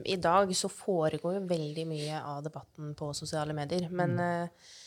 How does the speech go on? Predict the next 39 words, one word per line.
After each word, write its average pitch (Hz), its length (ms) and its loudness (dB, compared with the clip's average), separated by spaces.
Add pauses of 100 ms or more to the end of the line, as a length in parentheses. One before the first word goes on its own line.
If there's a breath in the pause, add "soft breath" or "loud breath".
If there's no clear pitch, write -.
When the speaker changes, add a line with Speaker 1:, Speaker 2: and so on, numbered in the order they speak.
(300 loud breath)
Speaker 1:
jeg 190 120 2
synes 160 400 -2
jo 196 60 -4
det 208 120 6
er 185 180 2
litt 185 180 -4
fint 170 540 -6
med, 165 360 -4 (120)
liksom, 165 380 -8 (260)
de 165 400 -8
meningersidene 156 840 -6
i 165 160 -8
avisa 170 340 -4
også, 175 180 -6
da. 208 120 -4 (200)
Så 143 140 2
Speaker 2:
Mm. 185 160 2
Speaker 1:
vi 240 140 0
oppfordrer 160 420 -4
jo 170 140 2
folk 156 240 -6
som 165 160 -8
har, 151 240 2
eh, 151 520 -2 (400)
meninger 160 500 0
om 233 180 0
å 233 140 0
sende 175 300 0
de 156 80 0
inn 147 140 -4
til 147 160 -6
oss - 240 -6
og 147 260 -4 (760 loud breath)
liksom 165 180 -4
få 151 260 -2
den 160 100 -2
gode 160 240 -4
gamle 147 280 -4
avisdebatten. 143 1300 -4